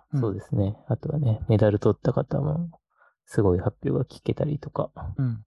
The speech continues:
Speaker 2: うん、でしたよね。
Speaker 1: はい。
Speaker 2: うん。<clears throat> と、で、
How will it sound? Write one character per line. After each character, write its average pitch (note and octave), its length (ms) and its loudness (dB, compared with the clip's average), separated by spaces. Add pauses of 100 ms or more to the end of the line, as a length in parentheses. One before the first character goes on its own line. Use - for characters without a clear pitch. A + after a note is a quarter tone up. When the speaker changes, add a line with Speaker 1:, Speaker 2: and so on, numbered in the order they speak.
(160)
Speaker 2:
う A2+ 80 -2
ん、 G#2+ 360 -2
で B2+ 120 2
し - 100 -6
た - 120 -4
よ E3 60 2
ね。 B2 320 2 (180)
Speaker 1:
は C3 100 -2
い。 G#2 180 -4 (460)
Speaker 2:
う A2 60 4
ん。 G2+ 240 0 (140)
<clears throat> - 1700 -4
と、 D3+ 240 -2 (600)
で、 G3 220 4